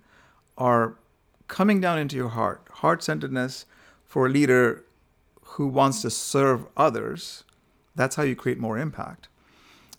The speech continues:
And the second of that, second one is humility, right? Humility being that you know you can't do it all.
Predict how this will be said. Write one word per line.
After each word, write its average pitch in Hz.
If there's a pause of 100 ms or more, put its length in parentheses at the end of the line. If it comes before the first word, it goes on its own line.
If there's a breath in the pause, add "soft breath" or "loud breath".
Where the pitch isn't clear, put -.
(160)
And 131
the 127
second 147
of 123
that, 127
second 143
one 120
is 110
humility, 123
right? 127 (480 soft breath)
Humility 156
being 131 (460)
that 131
you 131
know 139
you 135
can't 139
do 127
it 110
all. 60